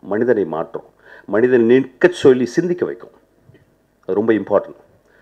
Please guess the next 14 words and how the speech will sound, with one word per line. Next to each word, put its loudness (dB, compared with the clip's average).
So, -2
பேரன்பு 8
வந்து, 2
நான் -2
எத்தனை 4
பேர் 4
இங்க 0
பேரன்பு 2
பார்த்திருப்பீங்கன்னு 2
எனக்கு -2
தெரியல, -6
தயவு -2
செய்து -4
பாருங்க. -8